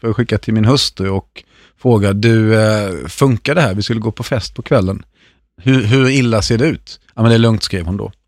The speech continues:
Sen så tar jag nästa bild, eh, måndag morgon klockan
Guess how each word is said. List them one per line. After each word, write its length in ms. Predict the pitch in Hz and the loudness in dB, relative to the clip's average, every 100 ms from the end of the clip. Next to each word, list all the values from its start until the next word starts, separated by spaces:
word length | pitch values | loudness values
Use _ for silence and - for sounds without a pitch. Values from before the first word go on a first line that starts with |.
| _ - - - _ _ _ _ _ - | _ -20 -20 -20 _ _ _ _ _ -4
Sen 220 | 143 135 | 0 0
så 280 | 110 170 147 | 0 0 -2
tar 200 | - 156 | 0 0
jag 120 | 135 | 2
nästa 360 | 143 135 - 117 | 0 -2 -2 0
bild, 360 | 160 120 104 - | 0 0 -2 -2
eh, 220 | 117 117 | 0 2
måndag 360 | 123 123 107 110 | 2 2 2 2
morgon 320 | 117 104 98 | 2 0 0
klockan 400 | 110 - 117 | -2 0 -2